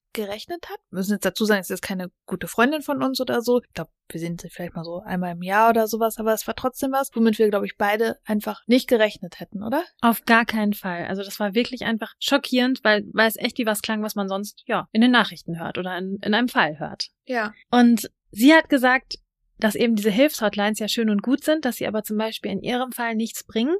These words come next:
Speaker 2: weil sie alleine schon keine Beweise dafür vorbringen kann, was ihr Ex-Partner heute immer noch mit ihr macht, weil er ihr keine physische Gewalt antut.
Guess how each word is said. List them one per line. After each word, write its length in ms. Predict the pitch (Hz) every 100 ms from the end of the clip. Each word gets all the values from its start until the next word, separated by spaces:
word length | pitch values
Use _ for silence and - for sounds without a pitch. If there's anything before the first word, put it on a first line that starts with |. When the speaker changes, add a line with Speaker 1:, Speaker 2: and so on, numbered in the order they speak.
| -
Speaker 2:
weil 220 | 208 247
sie 200 | 262 294
alleine 340 | 226 220 240
schon 380 | 247 247 240 240 -
keine 280 | - 240 247
Beweise 360 | 233 214 226 220
dafür 240 | 196 208
vorbringen 460 | 196 202 202 208 214
kann, 260 | 220 220
was 160 | 220 208
ihr 240 | - 208 - -
Ex-Partner 800 | 262 - - 277 269 269 262 233
heute 300 | 240 233 233
immer 260 | - 226
noch 140 | 220 208
mit 140 | 214
ihr 100 | 190
macht, 380 | 196 320 - - _ -
weil 120 | 220
er 80 | 247
ihr 180 | 269 269
keine 240 | 262 269
physische 540 | - 311 285 185 -
Gewalt 400 | 170 175 165 165
antut. 500 | - 175 - - -